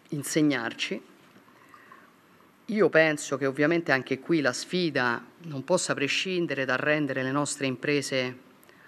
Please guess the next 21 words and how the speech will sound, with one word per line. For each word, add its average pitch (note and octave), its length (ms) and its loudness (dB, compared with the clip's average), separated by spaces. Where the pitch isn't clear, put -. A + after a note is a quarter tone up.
più C#3 180 -6
resilienti, E3+ 800 0
più D3+ 200 -8
competitivi, E3 880 -4
più E3 160 -4
competitive. E3 920 -4
È - 100 -8
stato E3+ 300 4
oggetto D3 480 2
questo C3+ 640 -4
di C#3+ 240 -8
un C#3 160 2
la-, C#3 100 2
lungo F3 400 0
dibattito B2 680 0
nella A#2 600 -2
ultima C3+ 420 -2
riunione B2 240 -2
del A#2+ 80 -4
Consiglio A#2 400 -4
europeo. B2+ 540 0